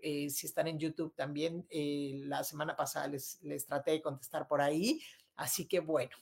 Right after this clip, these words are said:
pues ya me voy. Es un gusto tenerlos por aquí. Es un gusto que cada uno de ustedes esté aquí y se permitan aperturar su ser y que me permitan ser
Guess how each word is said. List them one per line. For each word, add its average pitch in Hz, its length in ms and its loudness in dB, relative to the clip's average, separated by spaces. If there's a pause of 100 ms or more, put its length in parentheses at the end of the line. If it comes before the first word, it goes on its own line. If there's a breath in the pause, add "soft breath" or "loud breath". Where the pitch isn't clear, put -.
(140)
pues 180 220 4
ya 226 160 10
me 262 140 6
voy. 175 420 6 (240 loud breath)
Es 180 180 2
un 190 160 4
gusto 196 340 6
tenerlos 156 440 0
por 143 160 0
aquí. 208 560 0 (200 loud breath)
Es 175 200 2
un 170 120 -2
gusto 160 560 0
que 147 180 -4
cada 160 260 4
uno 160 180 0
de 156 80 0
ustedes 151 480 -2
esté 151 240 -2
aquí 170 560 -2
y 143 540 -4 (340)
se - 180 -6
permitan 156 640 0
aperturar 147 640 0
su - 160 -4
ser 165 440 6 (240 loud breath)
y 160 220 2
que 170 100 4
me 160 140 2
permitan 151 520 0
ser 160 460 2